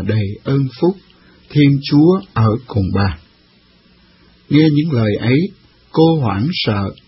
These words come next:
và tự hỏi không biết lời chào ấy có nghĩa gì.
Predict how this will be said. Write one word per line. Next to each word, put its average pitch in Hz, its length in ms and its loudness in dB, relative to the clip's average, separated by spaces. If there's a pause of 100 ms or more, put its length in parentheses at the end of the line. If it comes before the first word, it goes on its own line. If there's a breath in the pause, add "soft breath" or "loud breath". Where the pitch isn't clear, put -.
và 117 300 -2
tự 113 160 0
hỏi 98 340 -4 (420 loud breath)
không 160 320 0
biết 196 280 0
lời 110 300 0
chào 101 240 -2
ấy 131 220 0 (200)
có 175 240 -2
nghĩa 110 160 0 (120)
gì. 101 220 -2